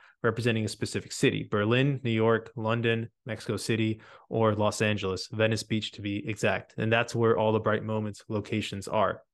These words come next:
And so you don't have to physically go there. You can have a delegate go, but somebody has to go there. And it's gonna be, like, a two-week time frame in March in which you would have to go and get your pair. So really interesting mechanic, interesting mixing the in real life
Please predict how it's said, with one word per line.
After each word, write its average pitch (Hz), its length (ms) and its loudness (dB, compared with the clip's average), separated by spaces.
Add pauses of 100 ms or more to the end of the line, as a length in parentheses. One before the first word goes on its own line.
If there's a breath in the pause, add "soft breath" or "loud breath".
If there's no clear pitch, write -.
(560)
And 110 280 0 (340 loud breath)
so 110 400 6
you 127 160 4
don't 196 200 4
have - 220 0
to - 80 -4
physically 165 400 4
go 190 160 6
there. 190 180 4
You 120 140 -2
can 120 140 -2
have 113 120 -2
a 104 60 -6
delegate 120 480 0
go, 170 300 2 (180 loud breath)
but 117 160 -6
somebody 170 380 0
has 147 180 -2
to 139 100 -4
go 117 300 0
there. 107 240 -2
And 110 140 -8
it's 110 100 -12
gonna 185 160 0
be, 202 100 0
like, 180 140 0
a 113 60 -2
two-week 151 420 -2
time 120 260 -6
frame 113 460 -4
in 110 160 -6
March 107 640 0
in 110 180 -2
which 110 340 2 (380 loud breath)
you 117 440 2
would 120 180 0
have 120 240 2
to 127 100 2
go 113 200 4
and 107 140 -2
get 110 220 -2
your 101 140 -6
pair. - 460 -6 (240 soft breath)
So 107 500 2 (220)
really 202 360 2
interesting 147 540 -2
mechanic, 110 580 -2
interesting 131 600 -2
mixing 113 540 -2
the 110 140 -2
in 117 140 0
real 113 220 4
life 104 420 -2